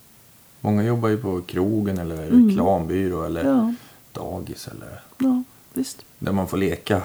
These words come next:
Speaker 1: fortfarande. Jag träffade Jojje Wadenius och han pratade om det, att det här med lekgrejen, att fortfarande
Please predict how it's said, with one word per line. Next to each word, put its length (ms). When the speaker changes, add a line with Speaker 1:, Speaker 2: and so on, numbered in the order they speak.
Speaker 1:
fortfarande. 460
Jag 100
träffade 760
Jojje 320
Wadenius 640
och 80
han 340
pratade 300
om 120
det, 140
att 280
det 140
här 180
med 100
lekgrejen, 800
att 120
fortfarande 800